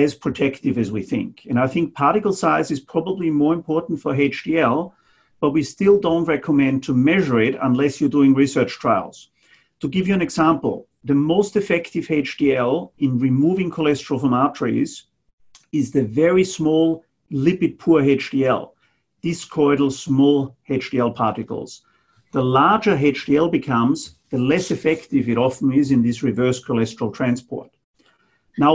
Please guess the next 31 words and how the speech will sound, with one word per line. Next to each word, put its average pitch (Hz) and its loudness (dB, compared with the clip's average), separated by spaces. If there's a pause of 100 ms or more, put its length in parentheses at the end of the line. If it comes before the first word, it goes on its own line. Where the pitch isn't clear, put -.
with 156 0 (100)
L 214 4
D - 4 (120)
L, 107 0 (420)
some 160 2
of 220 0
the 208 -6
trials 156 0
that 151 -2
I 143 4
mentioned 135 2
have 131 -4
shown 143 4
that 127 -4
the 120 -4 (120)
smaller, 180 4 (300)
more 131 4 (160)
dense 185 2 (200)
L 151 0
D - -2 (160)
L 160 -2 (140)
particles 113 -2
that 117 -6
have 135 0
a 127 -8
different 170 -6
composition 151 -4
in 117 -2
cholesterol 147 -4
ester, 139 -2 (720)
triglycerides, 131 0